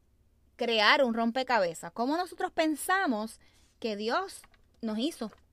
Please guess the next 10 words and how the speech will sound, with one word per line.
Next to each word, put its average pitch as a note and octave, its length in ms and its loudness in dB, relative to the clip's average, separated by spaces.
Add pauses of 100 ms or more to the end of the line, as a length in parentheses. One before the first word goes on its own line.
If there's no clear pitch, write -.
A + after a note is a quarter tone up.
(120)
cómo D4+ 340 -4
nosotros E4 460 -6
pensamos D#4+ 640 -6 (520)
qué C#4+ 140 2
piezas F4+ 340 -8
son A#3 160 -4
las D4 120 -4
que D4 260 -2
ya G#3+ 300 4
tenemos C4 640 -4